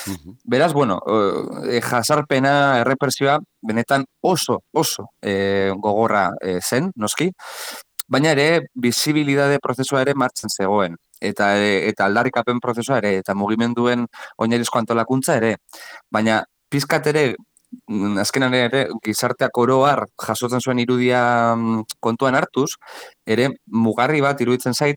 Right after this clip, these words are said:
Speaker 2: eh, mila bederatziehun eta hirurogeita hemezortzian bi pelikula estrenatu zirela, biak gainera euskal zinema egileek egindakoak, em, homosexualidadea tratatzen zutenak, eh, a-, ba, bueno, modu, osea,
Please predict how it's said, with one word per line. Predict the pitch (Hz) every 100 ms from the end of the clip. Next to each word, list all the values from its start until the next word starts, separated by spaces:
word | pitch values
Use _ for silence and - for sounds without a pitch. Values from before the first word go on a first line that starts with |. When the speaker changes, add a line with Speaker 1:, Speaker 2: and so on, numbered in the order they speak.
| -
Speaker 2:
eh, | 101 98 95
mila | 110 117
bederatziehun | 139 139
eta | 123
hirurogeita | 113 110 104
hemezortzian | 98 - 156 165 - 107 123 - _ _
bi | - 160
pelikula | 143 120 165 - 104 90 - -
estrenatu | 113 113 123 120 123
zirela, | - 123 131 113 - - - _
biak | 123 139
gainera | 127 135 135
euskal | 113 - 135
zinema | - 120 123
egileek | 113 113 110 110 107 -
egindakoak, | - 104 107 104 127 131 135 - - - - _ -
em, | 110 107 107 104 104 -
homosexualidadea | 127 147 147 151 - 143 139 131 135 143
tratatzen | 143 117 120 - 135
zutenak, | 127 131 139 147 -
eh, | 101 101 92 95 -
a-, | 107 - 98 - -
ba, | 101
bueno, | 98 117 117
modu, | 117 110 120 120 113 107
osea, | 101 117